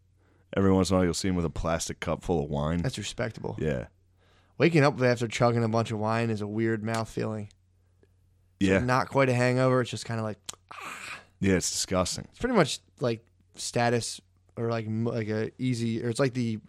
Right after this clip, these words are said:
Speaker 2: primary mode of operation for, like, a twenty-five-year-old girl.
Speaker 1: Yeah.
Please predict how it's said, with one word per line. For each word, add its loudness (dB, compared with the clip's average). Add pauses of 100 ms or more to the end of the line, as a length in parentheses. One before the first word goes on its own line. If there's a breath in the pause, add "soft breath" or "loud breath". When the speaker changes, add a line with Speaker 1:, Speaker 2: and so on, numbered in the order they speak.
(300 soft breath)
Speaker 2:
primary 8
mode 8
of 4
operation 2
for, -4
like, -2
a -6
twenty-five-year-old -6
girl. -8 (380)
Speaker 1:
Yeah. 2